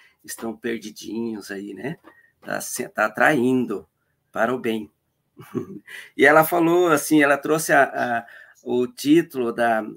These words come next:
da lição, que é, o, é a passagem do Evangelho, e ela veio, é, esmiuçando aquilo que o Emmanuel nos trouxe, né? E ela falou aqui do, do, do, da fé do Tomé, que precisou ver, que a gente,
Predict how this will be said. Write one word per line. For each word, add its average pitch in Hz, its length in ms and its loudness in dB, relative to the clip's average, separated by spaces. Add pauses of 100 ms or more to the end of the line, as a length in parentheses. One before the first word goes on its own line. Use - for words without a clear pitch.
(240)
da 123 180 2
lição, 135 560 0
que - 160 -8
é, 110 140 -2
o, 110 460 -12
é 107 240 -12
a - 40 -10
passagem 107 460 -6
do 107 80 -8
Evangelho, 110 640 -2
e 127 80 0
ela 123 340 -2
veio, 131 300 -6 (480)
é, 113 380 -10 (280)
esmiuçando 170 760 -2
aquilo 190 260 -10
que - 80 -8
o 185 40 0
Emmanuel 143 460 0
nos 131 220 -6
trouxe, 117 560 -6
né? 104 240 -10 (540)
E 113 60 -2
ela 123 180 4
falou 127 320 -2
aqui 127 220 -8
do, 113 340 -2
do, 104 300 -10 (200)
do, 123 240 -14
da 127 300 -10
fé 135 280 -4
do 131 100 -8
Tomé, 123 680 -2
que 120 120 -20
precisou 113 480 -8
ver, 110 460 -8
que - 120 -20
a 104 40 -16
gente, 110 420 -10